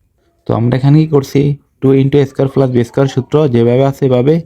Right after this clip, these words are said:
লিখে ফেললাম। এই যে সূত্রটা যেভাবে আছে এভাবে লিখে ফেললাম। তো আমরা এখানে যে বন্ধনী দিচ্ছি এখানেও দ্বিতীয় বন্ধনীটা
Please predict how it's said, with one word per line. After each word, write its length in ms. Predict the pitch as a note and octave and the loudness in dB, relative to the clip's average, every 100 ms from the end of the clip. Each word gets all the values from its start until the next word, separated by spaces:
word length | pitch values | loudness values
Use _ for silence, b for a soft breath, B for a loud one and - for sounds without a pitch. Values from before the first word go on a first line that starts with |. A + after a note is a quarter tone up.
| B2 | -2
লিখে 180 | B2 D3 | 0 0
ফেললাম। 280 | A2+ F#2+ F#2 - - | -2 -2 -2 -4 -4
এই 60 | A#2 B2 | -2 0
যে 80 | A2+ - | 0 -2
সূত্রটা 380 | A2 A#2 G#2 F2+ | -4 -2 -2 -2
যেভাবে 300 | G#2 G#2+ A2+ B2+ | -2 0 0 -2
আছে 160 | B2+ - - b b b | -4 -6 -8 b b b
এভাবে 200 | A#2+ C#3 D#3+ A#2+ | -4 0 2 2
লিখে 200 | B2+ C#3+ C#3 | 2 -2 -2
ফেললাম। 280 | F#2+ F2+ F2+ _ _ _ _ | -4 -4 -6 _ _ _ _
তো 40 | A2+ | -2
আমরা 140 | A#2+ C3 | 0 0
এখানে 200 | B2+ C3 B2+ | 0 0 0
যে 60 | C3+ | 0
বন্ধনী 280 | A#2 A2+ A#2+ B2 | 0 0 0 0
দিচ্ছি 160 | B2 A#2+ | -2 -2
এখানেও 300 | G#2+ A#2 C3 C#3+ B2 | -2 0 0 -2 -2
দ্বিতীয় 240 | A2+ A#2 G#2+ | -4 -2 -2
বন্ধনীটা 440 | A#2 A2 A2+ C3 | 0 0 0 -2